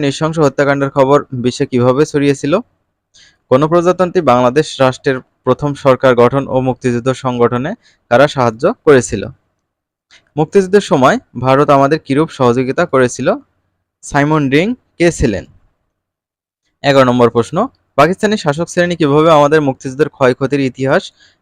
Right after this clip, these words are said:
মুছে ফেলতে চেয়েছিল? বিদেশি বন্ধুরা কিভাবে আমাদের মুক্তিযুদ্ধে অবদান রেখেছিল? বিভিন্ন দেশ মুক্তিযুদ্ধকালীন কিরূপ ভূমিকা রাখে? জাতিসংঘের ভূমিকা আমাদের মুক্তিযুদ্ধে কিরূপ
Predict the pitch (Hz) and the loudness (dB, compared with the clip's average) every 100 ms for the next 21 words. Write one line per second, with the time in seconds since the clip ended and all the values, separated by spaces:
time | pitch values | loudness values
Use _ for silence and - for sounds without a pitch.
0 | _ _ - 151 - 170 135 120 196 185 | _ _ -4 -2 0 2 2 2 -2 0
1 | 120 - 107 139 - _ _ _ _ _ | -2 -2 -14 -16 -20 _ _ _ _ _
2 | - 139 165 180 185 180 185 175 165 160 | -4 0 2 2 2 2 2 0 0 2
3 | 165 196 151 147 151 147 - 135 131 165 | 4 4 4 2 0 -2 -6 -6 -2 2
4 | 131 120 135 185 143 120 107 120 185 - | 4 2 -2 -2 -4 -4 -8 -6 -6 -6
5 | _ _ _ _ _ _ _ _ _ _ | _ _ _ _ _ _ _ _ _ _
6 | _ 131 151 180 190 185 185 - 151 139 | _ -2 2 2 2 2 2 0 -6 -4
7 | 143 143 156 165 165 151 - 143 151 - | -4 -2 0 0 -2 -4 -2 -2 -2 -6
8 | 120 123 123 156 240 _ _ _ _ _ | -4 -2 0 -2 -2 _ _ _ _ _
9 | 120 127 - - 123 _ _ _ _ _ | 0 0 0 -8 -20 _ _ _ _ _
10 | _ _ _ _ _ _ - 123 151 175 | _ _ _ _ _ _ -4 0 0 0
11 | 190 190 156 165 165 180 147 139 156 143 | -2 -2 0 -2 0 2 2 2 2 -2
12 | - 139 131 147 - 139 185 | -4 -6 -6 -8 -4 -2 -2